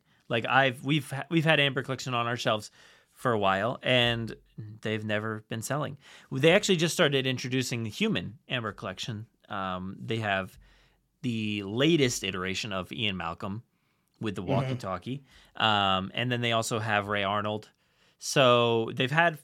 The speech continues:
Speaker 1: two of each of those in my location, and one of 'em sold. <laughs> So,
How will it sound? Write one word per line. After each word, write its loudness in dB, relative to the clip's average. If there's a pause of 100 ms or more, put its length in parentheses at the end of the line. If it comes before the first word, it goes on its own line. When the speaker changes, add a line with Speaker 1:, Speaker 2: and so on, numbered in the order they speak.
(220)
Speaker 1:
two -2
of 2
each -2
of -4
those 0
in -6
my 0
location, -4
and -4
one 2
of 2
'em 2
sold. -2
<laughs> -14
So, 4